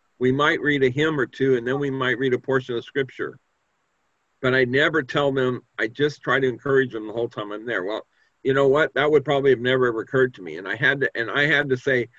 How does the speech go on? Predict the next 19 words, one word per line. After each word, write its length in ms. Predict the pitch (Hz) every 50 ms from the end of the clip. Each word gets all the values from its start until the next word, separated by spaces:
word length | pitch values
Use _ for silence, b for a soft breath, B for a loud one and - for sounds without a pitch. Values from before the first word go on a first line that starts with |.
| b b b
"Well, 120 | - 117 123
no 140 | 131 139 139
wonder 380 | 147 156 165 196 190 185 151
I'm 140 | 135 123 123
so 240 | - - 131 123 117
uncomfortable. 460 | 110 117 127 117 117 131 104 127 131
I've 160 | 123 110 110
never 300 | 120 127 127 131 127 135
known 300 | 131 131 127 123 123 120
what 200 | 120 117 110 - -
to 80 | 113
do," 340 | 98 - - 143 151 135 113
because 280 | 107 113 107 107 101 -
that's 280 | 117 104 113 120 - -
doesn't 500 | 131 131 127 147 139 127 113 82 - -
come 220 | 139 135 131 123
naturally 580 | 113 107 131 147 139 - - 120 101 87 78 76
to 100 | - 76
me. 300 | 69 - _ _ _